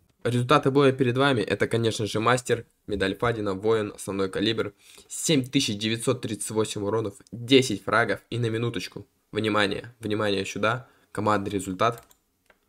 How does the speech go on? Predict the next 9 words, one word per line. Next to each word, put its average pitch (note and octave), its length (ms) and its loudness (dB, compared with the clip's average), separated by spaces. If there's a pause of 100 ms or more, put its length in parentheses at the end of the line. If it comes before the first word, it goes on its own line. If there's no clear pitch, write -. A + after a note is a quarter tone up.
(760)
Две A2+ 300 2
тысячи A2+ 420 -2
сто G2+ 260 -2
восемьдесят G2 640 -2
девять F#2+ 320 0 (240)
опыта. - 640 2 (1800)
Играя G#2+ 360 6
с - 80 -6
семёрками. F#2+ 760 -2